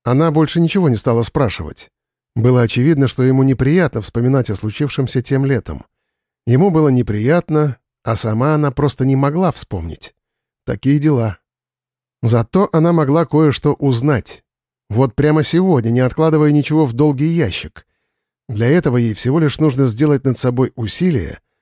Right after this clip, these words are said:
а еще нарушить обещание, данное старшему следователю Самохину. С Фростом они расстались в коридоре. "Где твоя комната?" —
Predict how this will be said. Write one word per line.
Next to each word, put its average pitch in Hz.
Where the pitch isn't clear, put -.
а 117
еще 107
нарушить 127
обещание, 147
данное 131
старшему 120
следователю 113
Самохину. 95
С -
Фростом 160
они 123
расстались 127
в -
коридоре. 120
"Где 127
твоя 151
комната?" — 143